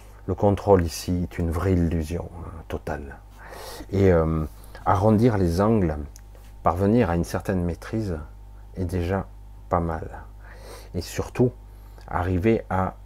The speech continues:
identifier cette présence qui est votre, votre soi, votre observateur, hein, et ce niveau de conscience supérieure qui, en fait, euh, est au-dessus de ce,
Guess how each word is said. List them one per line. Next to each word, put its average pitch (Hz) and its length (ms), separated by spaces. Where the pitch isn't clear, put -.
identifier 110 1040
cette - 280
présence 85 720
qui - 120
est 82 40
votre, - 460
votre - 280
soi, 107 600
votre - 320
observateur, 82 920
hein, 80 240
et 101 180
ce - 180
niveau 95 340
de - 60
conscience 92 520
supérieure 87 720
qui, 104 280
en 73 120
fait, - 480
euh, 50 160
est 92 300
au-dessus 107 640
de - 160
ce, 76 360